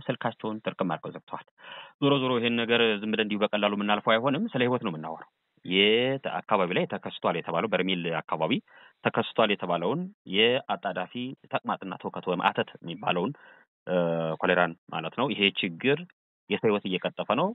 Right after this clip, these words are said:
በ-፣ በርካታ ህሙማን እየገቡ ነው። የተለያዩ ችግሮች አሉብን የሚል ቅሬታ አቅራቢዎች መጥተዋል። የእነሱን ቅሬታ እንቀበላለን። ክቡራትና ክቡራን አድማጭ ተመልካቾቻችን፣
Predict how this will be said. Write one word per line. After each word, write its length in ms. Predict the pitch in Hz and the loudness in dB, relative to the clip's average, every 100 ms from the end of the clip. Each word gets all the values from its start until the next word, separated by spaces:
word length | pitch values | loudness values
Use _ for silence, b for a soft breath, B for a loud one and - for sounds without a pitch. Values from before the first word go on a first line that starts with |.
| 190 | -6
በ-፣ 240 | - 87 80 | -4 -2 -2
በርካታ 400 | 85 - 87 - | -2 0 0 0
ህሙማን 320 | 90 90 85 82 | 0 2 2 2
እየገቡ 300 | 85 85 - | 2 0 2
ነው። 140 | 87 87 b b b _ | 2 0 b b b _
የተለያዩ 280 | 104 113 107 | 2 4 2
ችግሮች 320 | 98 95 107 110 | -2 -2 0 0
አሉብን 340 | 104 107 120 | -2 -2 -4
የሚል 160 | 131 151 | -4 -2
ቅሬታ 260 | 135 131 | -2 2
አቅራቢዎች 380 | 120 110 90 90 | 0 0 -2 -4
መጥተዋል። 320 | 104 - 147 139 104 | -6 0 0 0 -4
የእነሱን 460 | 92 92 90 98 | -6 -6 -8 -8
ቅሬታ 220 | - 92 98 | -6 -4 -2
እንቀበላለን። 680 | 95 - 90 92 92 92 95 | -4 -4 -4 -2 -2 -4 -4
ክቡራትና 380 | 95 90 90 85 | 0 0 0 -4
ክቡራን 300 | - 90 87 | 0 2 2
አድማጭ 200 | 85 - | 0 -2
ተመልካቾቻችን፣ 720 | 95 85 101 95 110 - | -2 2 0 2 0 2